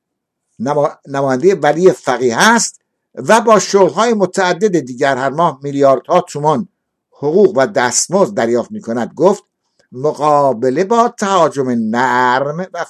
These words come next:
فکری دشمن از نفس کشیدن برای ما مهمتر است." و سرانجام بنیاد نیکوکاری نوروز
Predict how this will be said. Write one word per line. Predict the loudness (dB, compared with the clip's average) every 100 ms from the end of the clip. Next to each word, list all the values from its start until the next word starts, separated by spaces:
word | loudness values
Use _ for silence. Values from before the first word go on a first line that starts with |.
| -6
فکری | -6 -4 -6 -4
دشمن | -2 -4 -6 -6 -2 -2 -2 _ _ _ _ _
از | -4 -4 -4
نفس | -4 -4 -2 -4 -4 -8
کشیدن | -10 -8 -8 -2 0 0
برای | 0 -2 -2
ما | 0 -2 -2 _ _ _
مهمتر | -4 -2 -4 -6 -8
است." | -8 -16 -18 _ _ _ _ _ _ _ _
و | -4
سرانجام | 0 0 0 2 0 2
بنیاد | -2 2 2 4
نیکوکاری | 4 2 -4 0 2 2
نوروز | 0 0 2 0 -4